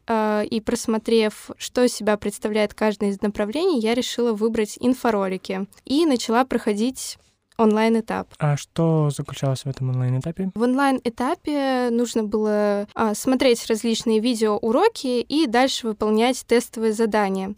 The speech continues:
Speaker 1: Было на самом деле очень интересно, потому что были различные модули, и я ожидала <laughs> меньшего, а,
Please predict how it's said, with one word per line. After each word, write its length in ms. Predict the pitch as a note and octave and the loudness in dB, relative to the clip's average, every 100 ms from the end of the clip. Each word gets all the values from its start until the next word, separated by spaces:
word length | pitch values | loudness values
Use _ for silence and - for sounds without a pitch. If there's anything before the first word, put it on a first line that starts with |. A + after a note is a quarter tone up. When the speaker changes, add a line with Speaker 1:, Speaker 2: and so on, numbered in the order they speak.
| _ _ _ | _ _ _
Speaker 1:
Было 180 | B3+ C4+ | 0 4
на 140 | B3+ | 4
самом 280 | A#3+ B3 A#3 | 2 2 4
деле 220 | A3+ A3+ | 4 4
очень 360 | A3 A#3+ A#3 A#3 | 2 0 0 -2
интересно, 560 | A3 - C#4 G4+ D4+ A#3 | -2 0 -2 0 -4 -6
потому 260 | - A3 | -4 -4
что 360 | A3+ - G#3+ G#3+ | -4 -4 -2 0
были 220 | G#3+ A3+ | 2 2
различные 600 | A3+ A#3 B3 A3+ G#3+ G#3 | 0 0 -2 -2 -2 -2
модули, 680 | G3+ A#3 F4 D#4+ A3+ G3+ G3+ - - - - | 0 2 0 0 -2 -4 -6 -14 -20 -20 -4
и 720 | A3+ A3+ A3 G#3+ G#3+ G#3 G3 - _ _ _ _ _ | -2 0 2 2 2 2 -2 -8 _ _ _ _ _
я 200 | A3 B3+ | 0 4
ожидала 440 | C#4+ B3+ A#3 C4+ A#3+ | 4 2 2 2 2
<laughs> 60 | |
меньшего, 760 | A#3 A#3+ A3+ - G#3+ G3 G3 - | 2 4 4 0 -4 -2 -2 -4
а, 640 | - G3+ G3+ G3 G3 G3 | -4 -2 -2 -2 -2 -2